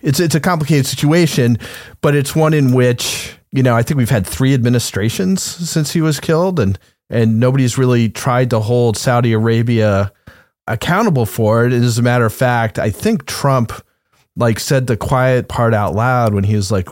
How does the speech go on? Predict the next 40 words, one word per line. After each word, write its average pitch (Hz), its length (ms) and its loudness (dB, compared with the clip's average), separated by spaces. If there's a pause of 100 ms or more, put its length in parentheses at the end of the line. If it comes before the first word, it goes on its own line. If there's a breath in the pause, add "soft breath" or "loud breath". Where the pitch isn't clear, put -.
(100)
you 110 180 0
know, 98 120 0
"Are 90 140 -2
we 113 140 0
gonna 101 420 0 (200 soft breath)
really 110 200 2
sacrifice, 98 1120 -2
you 110 80 0
know, 90 180 0
our 92 240 -2
eight 98 220 -4
hundred 98 380 -2
billion 95 260 -2
dollar 90 320 -2
trade," 92 420 -4
or 123 100 0
whatever 113 500 2
it 90 60 0
was, 95 600 0 (600 soft breath)
because 110 680 -2
one 107 520 0
journalist 107 460 0
got - 200 -2
murdered? 110 500 2 (400 loud breath)
And 139 80 0
I, 139 60 4
it, 143 360 -4
that 143 280 0
feels 180 460 2
like 131 260 0
a 131 100 2
similar 151 420 2
calculation 113 760 0
to 117 100 -4
what's 101 200 -2
being 104 260 0
made 95 260 0
here, 110 400 0
which 101 280 -2
is, 95 500 0